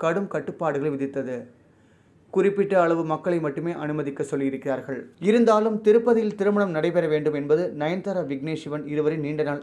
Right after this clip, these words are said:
ஆசையாம். திருப்பதியில் திருமணம் செய்து கொள்வதில் உறுதியாக இருந்தனர் இருவரும். இந்த நிலையில் நயன்தாரா திருமணம் நடைபெற இருக்கும் தகவல் அறிந்து பிரபல ஓ டி டி நிறுவனம் நயன்தாரா விக்னேஷ் சிவன் இருவரையும் அணுகியது.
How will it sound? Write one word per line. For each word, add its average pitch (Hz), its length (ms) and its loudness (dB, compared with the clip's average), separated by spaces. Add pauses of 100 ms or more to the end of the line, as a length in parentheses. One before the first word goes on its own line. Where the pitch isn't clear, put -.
(120)
ஆசையாம். 127 340 -6 (180)
திருப்பதியில் 226 540 2
திருமணம் 202 380 2
செய்து 165 240 0
கொள்வதில் 165 400 0
உறுதியாக 160 400 0
இருந்தனர் 156 380 -4
இருவரும். 135 340 0 (540)
இந்த 180 180 0
நிலையில் 151 300 -2 (400)
நயன்தாரா 226 500 2
திருமணம் 190 360 -4
நடைபெற 156 300 0 (100)
இருக்கும் 139 300 -6
தகவல் 143 300 -4
அறிந்து 139 220 -8 (180)
பிரபல 175 360 -2 (140)
ஓ 165 120 0
டி 180 120 -8
டி 156 120 -12
நிறுவனம் 143 360 -4 (540)
நயன்தாரா 208 420 0 (100)
விக்னேஷ் 160 320 -8
சிவன் 160 200 -6
இருவரையும் 143 440 -2
அணுகியது. 135 440 -4